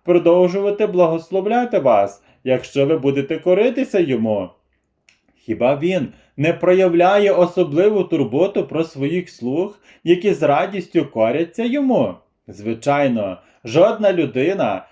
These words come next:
яка сповідує віру в Слово Боже, не повинна боятися виконувати його заповіді.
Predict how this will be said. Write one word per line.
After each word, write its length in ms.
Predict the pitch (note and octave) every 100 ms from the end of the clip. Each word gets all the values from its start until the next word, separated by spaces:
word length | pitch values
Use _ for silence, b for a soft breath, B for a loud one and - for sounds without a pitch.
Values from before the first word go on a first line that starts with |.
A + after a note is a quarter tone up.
| B
яка 380 | C#3+ D#3+ A#3 B3
сповідує 720 | - D#3+ D3+ A#3 F#3 D#3+ C3
віру 440 | A2 E3+ A#3+ E3
в 60 | A2+
Слово 440 | - A2 A#2 D#3+
Боже, 540 | F3+ F#3 F3+ F3 E3+ D#3+ B B
не 180 | D#3 F#3
повинна 500 | F#3 F#3+ A#3+ C4 B3+
боятися 640 | A3 A3 A3+ A#3 A3 G#3+
виконувати 760 | F#3+ F#3+ F3+ B2 B2 B2+ D#3 E3
його 280 | A2+ G#2+ C3+
заповіді. 840 | D#3 G3 G#3+ E3 A2+ G2 G#2 G2